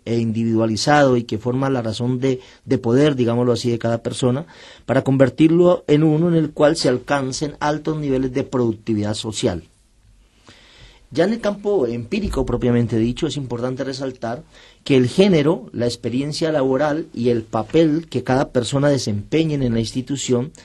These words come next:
son fuertes determinantes de las percepciones que se desarrollan al interior de, eh, las organizaciones escolares. El liderazgo, la gestión de recursos,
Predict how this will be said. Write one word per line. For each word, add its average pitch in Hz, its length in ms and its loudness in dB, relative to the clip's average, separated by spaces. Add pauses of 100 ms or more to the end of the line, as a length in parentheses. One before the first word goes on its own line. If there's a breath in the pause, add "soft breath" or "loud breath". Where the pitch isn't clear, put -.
(400 loud breath)
son 139 260 0
fuertes 160 420 2
determinantes 127 880 0
de 117 80 2
las 107 140 -2
percepciones 123 680 0
que 135 220 -2
se 131 480 0
desarrollan 107 580 -2
al 117 100 0
interior 104 460 -2
de, 110 300 -2
eh, 98 100 -8
las 98 180 -8
organizaciones 101 600 -4
escolares. 120 680 -2 (1000 soft breath)
El 139 220 4
liderazgo, 143 760 2 (320)
la 117 220 2
gestión 139 560 0
de 160 80 2
recursos, 143 800 -2